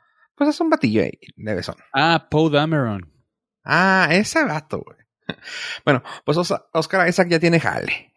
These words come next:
Speaker 1: Por si no, por si no, por si estaban preocupados de su haber,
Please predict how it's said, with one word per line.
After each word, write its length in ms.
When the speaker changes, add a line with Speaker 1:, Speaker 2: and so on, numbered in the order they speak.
Speaker 1:
Por 120
si 80
no, 340
por 120
si 120
no, 420
por 100
si 20
estaban 260
preocupados 760
de 140
su 420
haber, 400